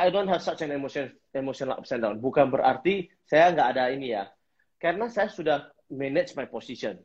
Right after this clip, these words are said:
Jadi, eh, in my portfolio, eh, kita punya, like, I think we have, like, a lot of stocks.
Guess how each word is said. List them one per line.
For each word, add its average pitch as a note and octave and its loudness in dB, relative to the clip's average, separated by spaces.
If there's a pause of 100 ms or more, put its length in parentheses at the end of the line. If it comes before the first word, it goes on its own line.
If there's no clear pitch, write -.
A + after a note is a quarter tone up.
(420)
Jadi, C#3+ 2 (380)
eh, C3 4 (100)
in D3 0
my D3 0
portfolio, D3+ 0 (480)
eh, A#2+ 0 (120)
kita A#3 -4
punya, D#3+ 0
like, C#3 2
I D3 -4
think A3 -2
we E3 -2
have, E3 4
like, B2 2
a - 0
lot C#3 6
of A#2+ -4
stocks. - -6